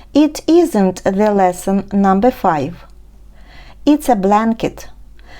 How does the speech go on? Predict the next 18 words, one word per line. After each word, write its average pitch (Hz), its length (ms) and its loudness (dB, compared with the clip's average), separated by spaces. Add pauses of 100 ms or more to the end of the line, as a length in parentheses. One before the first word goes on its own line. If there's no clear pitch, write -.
The 214 260 2
blanket 220 680 0
is 185 280 -2
new. 196 560 2 (880)
It's 254 240 2
a 190 80 2
song. 196 600 0 (560)
The 208 240 -2
song 262 540 2
is 226 280 2
good 220 440 -2
and 220 280 -2
long. 190 540 0 (1120)
It 277 360 2
isn't 226 600 2
the 202 260 -2
correct 202 640 -4
test. - 460 -4